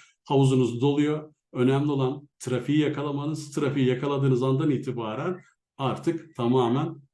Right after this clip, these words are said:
bunlarla ilgili patır patır sonuç dönmeye başlayacaktır." Bunu arkadaşlar şeye benzetebiliriz, mısır patlatmaya. Yani direkt mısırları atıyorsunuz, bir, belli bir ısınma derecesine geldiğinde patır patır patlıyor. Ya da çay demliyorsunuz veya s-,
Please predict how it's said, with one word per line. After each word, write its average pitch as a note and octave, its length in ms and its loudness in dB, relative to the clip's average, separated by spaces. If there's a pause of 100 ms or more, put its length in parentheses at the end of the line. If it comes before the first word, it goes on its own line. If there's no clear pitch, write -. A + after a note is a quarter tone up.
(100)
bunlarla B2 440 2
ilgili B2 220 -2
patır - 280 -2
patır A#2 180 -4
sonuç - 460 -4
dönmeye A#2 340 2
başlayacaktır." G2 540 -8 (380)
Bunu F3+ 260 6
arkadaşlar D3+ 540 -2
şeye C#3+ 240 0
benzetebiliriz, C3+ 720 0
mısır A#2+ 280 -4
patlatmaya. G#2 680 -8 (380)
Yani A#2+ 280 0
direkt C3+ 200 2
mısırları C#3 380 0
atıyorsunuz, C#3 580 -2 (220)
bir, C#3+ 300 -2
belli C3 240 0
bir C3+ 220 -2
ısınma D3 380 -2
derecesine A#2+ 420 0
geldiğinde B2+ 460 -6
patır C3 200 -8
patır G#2+ 200 -8
patlıyor. - 440 -8 (260)
Ya C3 200 -4
da C3+ 120 -2
çay C#3 260 -2
demliyorsunuz G#2+ 680 -2
veya A2+ 180 -4
s-, - 220 -14